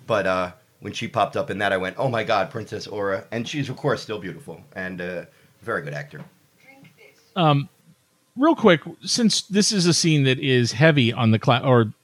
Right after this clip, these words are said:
Speaker 2: that scene was heavy on the cloud tank stuff. Um, that cloud tank effect, it's so weird that there was an era that was kinda defined by it. And you can almost name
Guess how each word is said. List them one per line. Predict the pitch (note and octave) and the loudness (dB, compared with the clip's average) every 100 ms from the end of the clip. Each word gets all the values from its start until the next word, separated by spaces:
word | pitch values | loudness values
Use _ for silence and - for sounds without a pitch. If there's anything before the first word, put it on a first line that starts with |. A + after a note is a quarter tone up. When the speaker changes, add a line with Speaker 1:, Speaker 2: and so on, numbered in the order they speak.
| - | 0
Speaker 2:
that | E3 C3+ | 4 4
scene | - B2+ | 6 4
was | A#2 A#2+ | 6 6
heavy | C#3 | 6
on | A2+ | 6
the | G2+ | 6
cloud | E3+ D#3+ | 6 6
tank | C#3+ G#2 - | 6 4 4
stuff. | A2 G2 - - - - - - | 2 2 -4 -20 -20 -20 -12 4
Um, | D#3+ D3+ - - - | 6 6 2 -12 -2
that | A#3 C4+ | 0 0
cloud | - C4 D#4 | 2 2 4
tank | A3+ G#3 | 6 6
effect, | E3+ - D3 A#2+ - | 6 6 4 4 -2
it's | D3 | -2
so | - - B3 | 0 2 4
weird | G3+ G3 F3 | 6 6 6
that | C#3+ A#2 - - | 6 6 4 6
there | D#3 | 8
was | D#3 C#3 | 8 6
an | C#3+ - | 4 2
era | C#3 D#3+ G#2 F#2 - _ _ - | 2 4 4 0 -6 _ _ -2
that | |
was | C3+ | 2
kinda | - F#3+ | 4 6
defined | C#3+ C3 - D#3+ D3+ C#3+ A2 F#2 | 6 4 4 2 4 4 2 0
by | E2+ | -2
it. | E2+ - - _ _ _ _ _ | -4 -12 -20 _ _ _ _ _
And | D3 C#3 C3 C3+ | 4 4 4 2
you | D#3+ E3+ | 2 6
can | F#3 | 6
almost | E3+ G3 A#3 G#3 - | 8 10 10 10 8
name | D3 E3 E3 C#3 G2+ G2 | 8 10 10 8 6 2